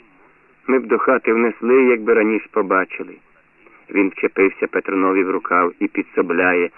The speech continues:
рушати до дверей і через сіни, і аж до ліжка довів, де той ліг, мов тяжко хворий. Увійшла його жінка, маючи зілля на руках, і загомоніла з порога.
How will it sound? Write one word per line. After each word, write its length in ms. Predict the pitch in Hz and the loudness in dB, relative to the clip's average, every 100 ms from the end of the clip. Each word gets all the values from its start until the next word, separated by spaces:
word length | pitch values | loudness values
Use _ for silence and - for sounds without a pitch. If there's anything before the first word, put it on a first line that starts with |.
| - | -10
рушати 540 | 87 87 - 92 - | -6 -4 -2 -2 -2
до 120 | 92 87 | 0 0
дверей 380 | 87 87 90 | 0 -2 -2
і 160 | 87 98 | -2 -6
через 280 | - - 80 _ | -4 -4 -6 _
сіни, 300 | 95 95 90 - - - | -2 -2 -4 -8 -20 -10
і 100 | 92 | -4
аж 160 | 85 80 | -4 -2
до 140 | 87 | -2
ліжка 440 | 85 92 - - | 0 -2 -4 -8
довів, 380 | 85 80 80 78 - - - - | -4 -4 -4 -6 -8 -20 -20 -6
де 160 | 101 | -4
той 220 | - 101 | 0 0
ліг, 320 | 95 120 113 - _ _ _ _ _ - | 2 0 -2 -10 _ _ _ _ _ -12
мов 120 | - | -10
тяжко 400 | - - - - | -10 -10 -10 -12
хворий. 520 | - - 85 82 - - _ _ _ _ _ | -10 -6 -4 -4 -8 -20 _ _ _ _ _
Увійшла 440 | - 104 107 117 120 | -2 0 0 0 0
його 240 | 107 113 | 0 -2
жінка, 440 | 95 98 95 95 90 - - | 0 -2 -4 -10 -14 -20 -4
маючи 460 | 95 98 95 - 87 | 0 2 2 0 0
зілля 340 | 92 98 98 | 0 2 2
на 100 | 95 | 0
руках, 440 | 95 - 95 92 - - - _ | -2 -2 -2 -2 -12 -20 -20 _
і 140 | - 101 | -4 -2
загомоніла 720 | 95 87 92 90 87 87 87 - | -2 -4 -6 -6 -8 -10 -14 -16
з 40 | |
порога. 440 | - - - - | -12 -10 -10 -14